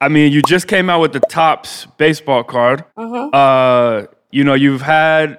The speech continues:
Speaker 1: so your, your work has been in Champs or Foot Locker?
Speaker 2: It's Foot Locker.
Speaker 1: Foot Locker, okay.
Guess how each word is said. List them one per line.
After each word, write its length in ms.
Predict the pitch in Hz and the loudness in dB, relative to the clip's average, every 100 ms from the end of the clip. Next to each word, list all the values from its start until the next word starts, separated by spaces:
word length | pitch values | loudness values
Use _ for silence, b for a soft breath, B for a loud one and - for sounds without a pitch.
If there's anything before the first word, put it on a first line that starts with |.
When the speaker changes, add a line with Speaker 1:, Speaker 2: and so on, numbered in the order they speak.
| _ | _
Speaker 1:
so 240 | - 165 - | -10 -8 -2
your, 160 | 151 151 | -2 0
your 160 | 151 | 2
work 260 | 147 170 170 | 4 2 2
has 120 | 165 | -4
been 180 | 143 156 | -2 -2
in 640 | 151 147 147 143 139 135 | 0 0 0 -2 -2 -4
Champs 500 | - 147 151 170 - - - | -4 -2 -2 -4 -16 -18 -2
or 240 | 143 139 | 2 2
Foot 240 | 131 165 170 | 2 0 0
Locker? 400 | 196 208 214 - _ | 0 -2 -8 -8 _
Speaker 2:
It's 320 | - 226 - | -8 -8 -12
Foot 140 | - 190 | -6 -2
Locker. 320 | 175 - 180 | -2 -4 -10
Speaker 1:
Foot 160 | 175 160 | 0 2
Locker, 280 | 139 123 98 | 2 0 -8
okay. 400 | - 135 135 | -8 -2 -4